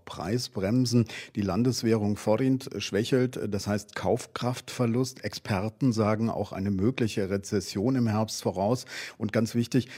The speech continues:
mit Brüsseler Geld kauft Orban auch Loyalität. Und wenn er das nicht mehr könnte, dann könnten seine Unterstützer von der Fahne gehen. Andererseits, er könnte dann den Zorn auch auf Brüssel lenken. Und dass er das kann, das wissen wir.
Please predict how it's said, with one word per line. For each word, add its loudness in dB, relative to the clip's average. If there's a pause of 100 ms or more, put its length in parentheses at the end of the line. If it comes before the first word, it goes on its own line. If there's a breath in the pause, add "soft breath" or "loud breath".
(160 loud breath)
mit 0
Brüsseler 4
Geld 2
kauft 0
Orban -2
auch -6
Loyalität. 0
Und -6
wenn 0
er -2
das 0
nicht -2
mehr 2
könnte, 2 (320 loud breath)
dann -2
könnten 0
seine 4
Unterstützer -2
von -2
der 0
Fahne -2
gehen. 2 (200 loud breath)
Andererseits, 0 (140)
er 0
könnte 0
dann 2 (120)
den 0
Zorn -4
auch -4
auf -6
Brüssel -2
lenken. -2
Und -6
dass -4
er -4
das -2
kann, -2 (260 loud breath)
das -4
wissen -2
wir. -16